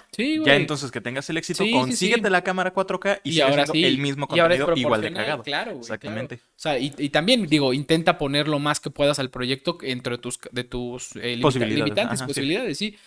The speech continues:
Speaker 1: Eso es como mi única recomendación para cualquier persona que tenga una inquietud de hacerlo y que lo hagan. Eso es como el, el, lo más, es, es bien cagado, güey, porque te dicen,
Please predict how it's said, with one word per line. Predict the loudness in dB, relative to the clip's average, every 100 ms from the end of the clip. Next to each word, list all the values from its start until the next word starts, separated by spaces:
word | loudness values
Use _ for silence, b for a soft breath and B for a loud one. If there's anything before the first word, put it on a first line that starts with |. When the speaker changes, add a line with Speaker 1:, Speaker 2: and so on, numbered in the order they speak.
| b b
Speaker 1:
Eso | -2 -2
es | -4
como | -6
mi | -4
única | -4 -4 -4
recomendación | -4 -8 -10 -8 -6 -2
para | -2 -2
cualquier | -4 -4 -4
persona | -4 -4 -6
que | -6
tenga | -4
una | -4
inquietud | -6 -8 -4
de | -2
hacerlo | -2 0 0
y | 0
que | 0 2
lo | 4
hagan. | 2 2
Eso | 2 2
es |
como | 0 -2
el, | -2
el, | -2
lo | 0
más, | 0 0 -2 _ _
es, | -4 -4
es | -6
bien | -6 -4
cagado, | -2 -2 -2
güey, | -4 -8
porque | -12 -12
te | -10
dicen, | -8 -8 -8